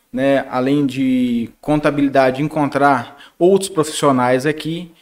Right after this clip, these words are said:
e ter acesso a, às áreas sensíveis da, da empresa, né? Por exemplo, jurídica,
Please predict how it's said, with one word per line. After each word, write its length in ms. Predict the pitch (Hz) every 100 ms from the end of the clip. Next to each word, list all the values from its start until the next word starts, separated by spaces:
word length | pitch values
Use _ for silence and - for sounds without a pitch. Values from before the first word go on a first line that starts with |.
| _
e 80 | 151
ter 140 | 156
acesso 640 | 175 170 156 151 156 180 180 _ _ _
a, 800 | 135 143 139 135 131 123 - 139
às 120 | 151
áreas 560 | 139 160 170 - - - - - - _ _
sensíveis 640 | - 214 - 247 214 156
da, 340 | 131 135 123 117
da 140 | -
empresa, 480 | 135 131 131 120 113
né? 140 | 131
Por 180 | 135 139
exemplo, 300 | 131 156 117
jurídica, 920 | 160 160 160 147 127 - 135 127 117